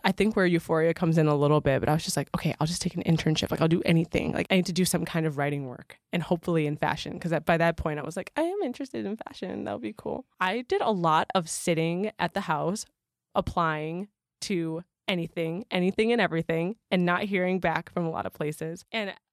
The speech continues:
Euphoria eventually did get back to me and was like, "Yeah, we'll let you write for our, like, little indie music magazine." And they were in New York, so I thought that was pretty cool. And I was like, "Okay, yeah, I'll, I'll write for you guys from Atlanta." Um, and they weren't gonna pay me. It wasn't gonna be anything. If, if,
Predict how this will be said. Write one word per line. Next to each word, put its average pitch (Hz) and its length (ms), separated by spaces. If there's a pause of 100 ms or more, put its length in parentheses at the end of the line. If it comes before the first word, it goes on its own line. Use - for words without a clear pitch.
Euphoria 220 480
eventually 185 340
did 170 160
get - 120
back 160 200
to - 100
me 160 80
and 156 100
was 156 100
like, 170 160
"Yeah, 285 120
we'll 294 120
let 359 120
you 185 120
write 156 240
for 160 140
our, 143 200
like, - 220
little 156 200
indie 143 380
music 147 320
magazine." 151 420
And 151 140
they 180 100
were 180 120
in 160 120
New 156 80
York, 143 280
so 165 100
I 160 40
thought 160 140
that 143 120
was - 100
pretty - 240
cool. - 340 (160)
And 190 160
I 160 60
was 165 160
like, 165 300
"Okay, 190 300
yeah, 175 180
I'll, - 220
I'll 202 140
write 226 160
for 190 100
you 160 120
guys 151 240
from 156 160
Atlanta." 151 420 (440)
Um, 170 400
and 196 120
they 170 80
weren't 170 140
gonna 175 160
pay 156 200
me. 156 180
It 151 40
wasn't 160 200
gonna 156 120
be - 60
anything. - 520 (120)
If, - 140
if, 202 140